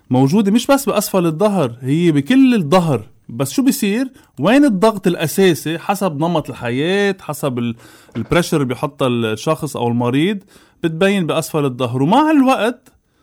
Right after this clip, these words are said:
نروح أعمق، إنه هالتشنجات بتصير، يعني كيف بدي يقولوا، مثل كيف مجرى النهر بصير تطلع، بعدين بصير في أوجاع بنص الظهر، بصير في أوجاع بالكتاف، بصير في أوجاع بالرقبة. فما في،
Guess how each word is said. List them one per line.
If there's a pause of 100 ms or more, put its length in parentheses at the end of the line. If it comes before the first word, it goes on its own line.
(500)
نروح
أعمق،
إنه
هالتشنجات
بتصير،
يعني
كيف
بدي
يقولوا،
مثل (440)
كيف
مجرى
النهر
بصير
تطلع، (260)
بعدين
بصير
في
أوجاع
بنص
الظهر،
بصير
في
أوجاع
بالكتاف،
بصير
في
أوجاع
بالرقبة. (420)
فما
في،